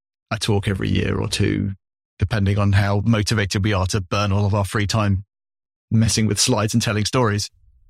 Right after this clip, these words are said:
But there's a sense with the folks who give, like, eight talks a year, all the same talk, or ten talks a year, and they're at something, you know,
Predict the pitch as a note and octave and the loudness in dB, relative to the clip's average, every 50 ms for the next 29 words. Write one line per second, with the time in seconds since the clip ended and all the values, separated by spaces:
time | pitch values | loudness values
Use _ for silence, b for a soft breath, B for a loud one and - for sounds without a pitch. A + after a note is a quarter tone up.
0 | - _ - B2+ G2 - - C3 A2+ - - - - _ _ _ _ _ - - | -12 _ -4 -4 -2 0 -2 0 0 -2 -4 -6 -10 _ _ _ _ _ -4 -2
1 | - - D#3 C#3+ - D3+ B2+ C3 A#2+ - C3+ C3 B2+ - - A2+ - B2 A#2 G#2 | 0 0 -2 0 -2 -2 -2 -2 0 0 0 0 0 0 -2 0 0 0 0 0
2 | A2+ A2 G#2+ G#2 - - - _ _ _ _ _ _ _ _ _ _ _ _ _ | 0 0 0 -2 -4 -8 -18 _ _ _ _ _ _ _ _ _ _ _ _ _
3 | - C3+ G2+ - - A#2 A2 G2 G2+ - - - - G#2+ G2+ G2 G2 G2 G2+ G2+ | -4 -4 -4 -4 -2 0 0 0 -2 -2 -4 -2 0 0 2 2 0 0 0 -2
4 | G2+ G2+ G#2+ - _ _ _ - C3 C3+ A#2+ B2+ A#2+ - B2 A#2 A2+ A2 - G#2+ | -4 -4 -6 -10 _ _ _ 0 0 2 2 2 2 2 2 2 2 2 2 0
5 | F#2+ F#2+ G2+ - - G#2+ G2 G2 G2 A2+ - _ - - C#3+ C3 B2+ A#2 - A2 | -2 -2 -4 -4 -2 -2 0 0 -2 -4 -6 _ -2 -2 0 2 0 0 0 -2
6 | - F#2+ - - G2 F#2+ F#2 G2 A2+ A2+ A#2 A2+ - - - B2 A#2 - A#2 A2+ | -2 -2 -2 -2 0 0 0 2 2 2 2 2 0 0 -2 0 0 0 0 0
7 | G#2+ - A#2 F#2 F#2+ | 0 0 0 -2 -2